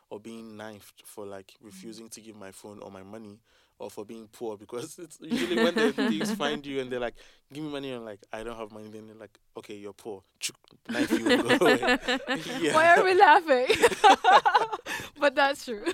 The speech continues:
Speaker 3: <laughs>
Speaker 1: Yeah, no, they're just like,
Speaker 2: Yeah.
Speaker 1: "Okay, you're poor," and knife you and go away. But over here, what I'm afraid of is actually being knifed,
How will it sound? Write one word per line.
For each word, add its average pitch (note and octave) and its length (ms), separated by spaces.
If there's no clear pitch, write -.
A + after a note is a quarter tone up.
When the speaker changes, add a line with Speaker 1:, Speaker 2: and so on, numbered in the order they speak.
Speaker 3:
<laughs> C#4+ 220
Speaker 1:
Yeah, E3+ 340
no, C#3 160
they're C#3+ 120
just D#3 180
like, C#3 140
Speaker 2:
Yeah. E3 100
Speaker 1:
"Okay, D3 160
you're B2 180
poor," A#2 320
and A2 320
knife B2 280
you A2+ 120
and G#2+ 120
go A2+ 140
away. A2+ 260
But D#3+ 160
over F#3 220
here, D#3+ 200
what F3 140
I'm D3+ 160
afraid C3+ 300
of C3 120
is B2+ 200
actually B2 320
being A#2+ 440
knifed, A#2+ 400